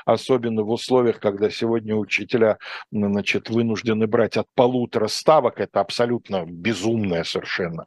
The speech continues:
нагрузка, которая выхолащивает любое желание работать, а, отнимая силы, выдавливая из человека жизнь и энергию по капле. Не раба, а именно жизнь и энергию. Вот.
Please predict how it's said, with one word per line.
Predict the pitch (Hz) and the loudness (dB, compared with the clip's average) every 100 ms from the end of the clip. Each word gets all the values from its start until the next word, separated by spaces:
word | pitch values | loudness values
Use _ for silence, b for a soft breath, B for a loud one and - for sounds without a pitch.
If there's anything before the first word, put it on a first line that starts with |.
| B B B | B B B
нагрузка, | 117 117 127 156 156 - 117 | 2 2 2 2 0 -2 2
которая | 113 - 117 110 | 2 4 4 4
выхолащивает | 95 110 - 123 131 117 - 107 98 95 _ _ _ _ _ _ | 2 -2 2 4 4 4 -2 -2 -2 -2 _ _ _ _ _ _
любое | 101 120 117 101 78 - - | 2 2 2 -2 -2 -10 -10
желание | 104 104 98 92 87 | -4 0 0 0 0
работать, | 101 107 165 175 117 - B B B | 0 0 0 -2 -4 -6 B B B
а, | - 107 - 110 117 | 0 2 2 2 0
отнимая | 101 - 127 127 117 104 | 0 0 2 4 4 2
силы, | - - 156 123 | 0 0 2 2
выдавливая | 90 110 113 117 98 98 95 | 0 -2 2 2 2 0 -2
из | 95 | -4
человека | - - 107 104 92 - | -4 0 2 2 0 -4
жизнь | - 123 117 98 | -2 -2 -2 -2
и | 98 | -2
энергию | 104 131 127 104 101 | 2 2 2 -2 -2
по | - | -2
капле. | 101 95 - 92 - _ _ - | 0 -2 -4 -8 -14 _ _ -2
Не | 113 | 2
раба, | 110 110 151 | 4 6 4
а | 101 | 4
именно | 87 90 | -2 -8
жизнь | 95 98 87 | -6 -6 -8
и | 90 | -8
энергию. | 92 95 - _ _ _ _ _ _ _ _ _ _ _ B B B B | -4 -6 -6 _ _ _ _ _ _ _ _ _ _ _ B B B B
Вот. | 107 139 135 | 2 6 4